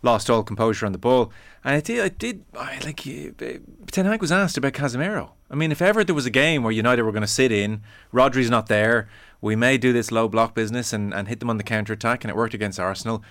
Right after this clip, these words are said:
If ever a game is made for Casemiro and his experience and everything else, you'd say that was the game.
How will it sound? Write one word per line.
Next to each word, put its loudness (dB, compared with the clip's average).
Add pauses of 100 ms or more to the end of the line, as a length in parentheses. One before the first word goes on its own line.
(120)
If -12
ever 2
a 2
game 0
is -6
made 2
for -6
Casemiro -2
and -6
his -10
experience 0
and -6
everything -4
else, -4
you'd -8
say 0
that 0
was -10
the -8
game. -2